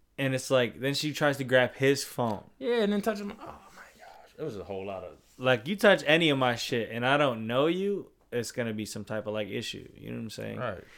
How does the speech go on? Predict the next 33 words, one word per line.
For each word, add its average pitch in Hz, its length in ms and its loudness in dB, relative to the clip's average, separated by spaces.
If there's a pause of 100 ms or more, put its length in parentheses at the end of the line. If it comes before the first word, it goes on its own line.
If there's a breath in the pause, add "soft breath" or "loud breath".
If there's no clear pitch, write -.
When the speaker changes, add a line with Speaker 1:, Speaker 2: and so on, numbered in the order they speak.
(240 soft breath)
Speaker 1:
And 143 160 2
then 214 120 6
you're 226 140 8
coughing 156 640 8
on 107 160 -2
this 104 200 -8
man, 98 300 -12
saying, 117 340 -4
"That's 131 180 -4
why 127 160 2
I 127 60 2
got 131 240 0
covid." 147 280 0
Speaker 2:
Saying 113 240 -6
you 104 80 -10
got 98 220 -8
covid. 101 280 -8 (160)
Speaker 1:
And 110 140 -4
the 107 60 0
other 139 220 4
one's 131 200 -2
laughing, 127 580 2
coughing 131 400 2
and 127 100 -6
shit 131 280 -4
too. 120 320 -6 (1160)
So - 140 -4
they 139 120 4
tried 151 240 6
to 117 60 0
sue 175 400 2
Uber, 120 440 2
right? 135 260 -4